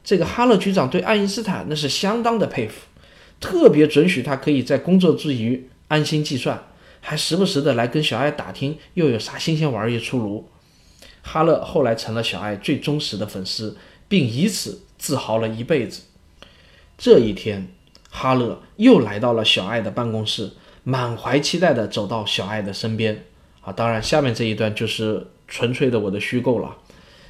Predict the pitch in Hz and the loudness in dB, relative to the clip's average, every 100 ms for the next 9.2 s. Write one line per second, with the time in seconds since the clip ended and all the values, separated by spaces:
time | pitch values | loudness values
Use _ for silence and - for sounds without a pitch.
0 | - 120 113 - 139 127 131 123 113 98 | -8 -4 -4 0 2 2 2 0 -2 -6
1 | 104 104 - - - - - - - - | -10 -12 -18 -20 -20 -20 -20 -20 -16 -10
2 | 131 151 160 160 156 - _ _ - 226 | -4 -2 0 -2 -6 -14 _ _ -4 -2
3 | 226 226 220 196 190 170 180 202 202 180 | 2 6 8 6 4 -2 0 0 2 2
4 | 160 175 170 160 151 190 180 147 127 143 | 0 0 0 0 2 2 2 0 -2 -6
5 | - - _ - - - 214 185 143 131 | -12 -20 _ -20 -14 -2 0 0 0 0
6 | 196 196 190 110 107 117 - 151 214 214 | 2 2 2 -2 -4 -4 -2 2 4 4
7 | 208 - 196 190 185 - - - 349 208 | 2 2 2 2 -2 -8 -12 -6 -4 -2
8 | 196 - - - - 170 135 110 127 123 | -4 -6 -10 -10 -4 -2 -2 -4 -6 -8
9 | 110 - | -10 -16